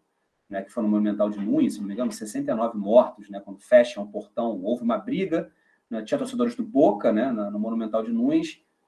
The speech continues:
a polícia fecha o portão e, e várias pessoas são pisoteadas, foram pisoteadas. É, uma das principais explicações pra essa correria, pra essa briga, foi que a polícia reprimiu o canto da marcha peronista,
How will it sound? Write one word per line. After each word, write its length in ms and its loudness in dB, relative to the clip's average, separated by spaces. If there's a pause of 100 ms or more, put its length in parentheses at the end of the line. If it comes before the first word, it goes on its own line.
a 100 -2
polícia 360 2
fecha 300 0
o 40 -20
portão 540 2
e, 360 2
e 80 -8
várias 280 -2
pessoas 260 -12
são 120 -8
pisoteadas, 580 -4
foram 220 -12
pisoteadas. 600 -6 (760)
É, 360 6
uma 200 6
das 280 8
principais 1040 4
explicações 680 -2
pra 120 -6
essa 160 -6
correria, 420 -2
pra 80 -6
essa 180 -6
briga, 440 -4
foi 120 -8
que 60 -4
a 60 0
polícia 360 -4
reprimiu 440 0
o 40 -6
canto 240 -2
da 120 2
marcha 260 -2
peronista, 640 -6